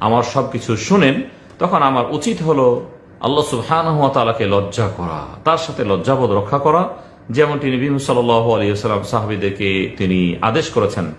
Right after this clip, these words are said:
"ইস্তাহয়ু মিনাল্লাহ।" তোমরা আল্লাহকে লজ্জাবোধ করো, হাক্কাল হায়া, পরিপূর্ণ লজ্জাবোধ, যাকে লজ্জাবোধ বলে। আমরা সংক্ষেপে, আহ, যে বিষয়টি নিয়ে আজকে আমাদের সা-, আপনাদের সাথে ছিলাম,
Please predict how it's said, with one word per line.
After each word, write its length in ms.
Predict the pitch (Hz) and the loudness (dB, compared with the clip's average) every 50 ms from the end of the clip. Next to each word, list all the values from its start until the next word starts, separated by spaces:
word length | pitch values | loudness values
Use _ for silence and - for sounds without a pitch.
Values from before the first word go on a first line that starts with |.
| - - - - - - | -18 -20 -20 -20 -10 -4
"ইস্তাহয়ু 1000 | - 120 117 - - - - 147 156 151 - - - 135 123 127 120 117 113 107 | -2 -2 -2 -2 -8 -2 0 2 2 2 0 -4 -2 0 0 2 2 2 2 0
মিনাল্লাহ।" 960 | 107 104 104 104 104 98 98 95 92 95 113 139 156 165 165 135 95 - - - - - - _ _ - | 0 0 0 0 0 0 0 0 2 4 4 4 4 4 2 0 -2 -6 -12 -16 -20 -20 -20 _ _ -10
তোমরা 260 | - 127 135 123 110 | -8 -6 -4 -2 -2
আল্লাহকে 480 | 107 - 110 107 107 110 113 110 - 98 | -2 -2 -4 -4 0 -2 -2 -2 -2 -2
লজ্জাবোধ 500 | 85 95 92 90 87 123 127 131 143 143 143 | 0 0 0 0 2 2 2 2 2 0 2
করো, 400 | - 147 156 170 180 185 180 - - - - - - - - | 2 4 4 4 4 2 -2 -6 -12 -18 -20 -20 -20 -14 -6
হাক্কাল 760 | - 170 180 180 - - - - - - 139 135 123 117 113 104 - - - | -4 -4 -4 -4 -8 -16 -20 -12 -2 2 2 2 2 2 -2 -6 -8 -10 -6
হায়া, 680 | - 107 101 104 98 98 95 92 87 85 78 76 71 - - - - - - - - - - | -2 0 0 2 2 2 0 0 -2 -4 -6 -8 -12 -14 -16 -20 -20 -20 -20 -20 -20 -14 -6
পরিপূর্ণ 560 | 139 165 190 214 196 175 185 175 160 143 131 | -4 -2 -2 -2 0 2 2 4 4 4 4
লজ্জাবোধ, 540 | 117 107 92 90 - - 101 90 76 73 71 - - - - - - - - - - | 2 2 0 -2 -4 -6 -6 -6 -6 -10 -14 -14 -18 -20 -20 -20 -20 -20 -20 -20 -12
যাকে 340 | - 95 139 143 - 160 151 | -4 -2 -2 -2 0 0 2
লজ্জাবোধ 540 | 127 120 110 98 90 101 143 156 147 147 127 95 90 | 2 2 0 0 0 0 2 2 4 2 0 0 -2
বলে। 160 | 90 90 80 - - - - - - - | -4 -6 -6 -6 -14 -18 -20 -20 -12 -4
আমরা 320 | - 175 180 160 135 131 131 | -2 0 2 2 2 2 0
সংক্ষেপে, 680 | - - 131 123 - 147 127 120 110 104 117 - - - - - - - - - | -2 -4 -6 -6 -4 -6 -4 -4 -4 -4 -4 -6 -10 -14 -20 -20 -20 -20 -16 -8
আহ, 240 | - 104 107 104 92 | -4 -2 0 0 2
যে 120 | 90 117 | 2 2
বিষয়টি 360 | 117 117 120 - 131 110 117 107 | 2 2 0 0 0 0 0 0
নিয়ে 120 | 110 107 | 0 0
আজকে 300 | 95 95 - - - 104 | 0 -2 -2 -2 -2 0
আমাদের 260 | 95 95 95 92 92 | 0 0 0 -2 -2
সা-, 300 | 92 - 98 95 - - | -2 -2 -4 -4 -4 -8
আপনাদের 240 | - - 101 98 101 | -4 -2 0 0 0
সাথে 280 | - - 87 87 160 - | -2 -2 0 0 0 2
ছিলাম, 300 | - 143 120 117 180 | 2 2 2 2 0